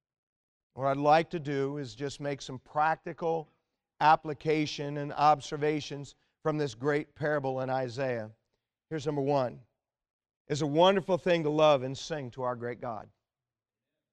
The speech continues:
It is a wonderful thing to love and sing to our great God. In verse one, he says, "Now will I sing to my well-beloved a song of my beloved touching his vineyard. My well-beloved hath a vineyard and a very fruitful hill."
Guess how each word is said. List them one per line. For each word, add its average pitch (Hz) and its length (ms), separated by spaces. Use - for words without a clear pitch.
It 151 120
is 147 140
a 143 100
wonderful 170 520
thing 156 260
to 135 60
love 143 240
and 139 120
sing 143 240
to 139 60
our 143 140
great 139 220
God. 151 200
In 139 60
verse 156 280
one, 170 200
he 180 80
says, 175 240
"Now 175 180
will 196 120
I 196 100
sing 214 420
to 151 120
my 156 160
well-beloved 160 640
a 131 60
song 170 480
of 156 140
my 160 160
beloved 156 460
touching 170 360
his 160 220
vineyard. 156 400
My 151 140
well-beloved 170 680
hath 165 220
a 151 60
vineyard 170 420
and 135 120
a 123 60
very 165 400
fruitful 165 400
hill." 135 300